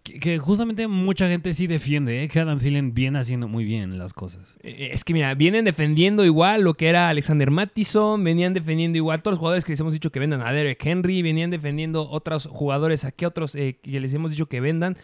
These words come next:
Speaker 2: los vienen defendiendo, pero son a cort-, o sea, a corto plazo, Adam Thielen puede que le siga yendo bien porque tienen un buen calendario, pero a largo plazo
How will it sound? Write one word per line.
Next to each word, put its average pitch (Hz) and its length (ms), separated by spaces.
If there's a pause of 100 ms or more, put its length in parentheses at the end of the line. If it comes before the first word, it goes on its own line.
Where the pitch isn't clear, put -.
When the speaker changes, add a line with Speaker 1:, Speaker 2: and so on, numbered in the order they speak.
(160)
Speaker 2:
los 147 100
vienen 214 120
defendiendo, 180 360
pero 160 240 (420)
son 208 180
a 247 60
cort-, 240 260
o 175 100
sea, 170 360
a 160 120
corto 233 340
plazo, 226 480 (140)
Adam 208 180
Thielen 214 220
puede 214 180
que 196 100
le 160 80
siga 202 200
yendo 190 200
bien 185 140
porque 160 160
tienen 180 320
un 170 100
buen 170 160
calendario, 143 480 (260)
pero 196 180
a - 20
largo 214 300
plazo 240 560